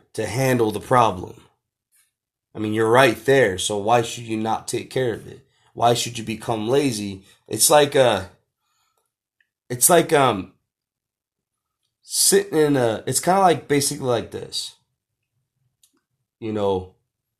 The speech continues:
the laziness being in the house. It's kinda like saying, "Oh, there's a burglar in my house.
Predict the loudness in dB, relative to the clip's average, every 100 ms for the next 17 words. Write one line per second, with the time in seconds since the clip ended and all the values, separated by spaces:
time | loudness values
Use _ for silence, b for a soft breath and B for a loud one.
0 | _ _ _ _ -4 0 2 2 2 0
1 | 0 -4 -4 -2 -2 -4 -6 -8 -10 -12
2 | -14 _ _ _ _ _ _ _ _ _
3 | _ _ _ _ -8 -4 -2 0 -2 -4
4 | -4 -2 0 -2 -4 -12 _ _ _ 4
5 | 4 4 0 0 4 6 6 6 4 4
6 | 2 2 2 2 2 0 -6 -10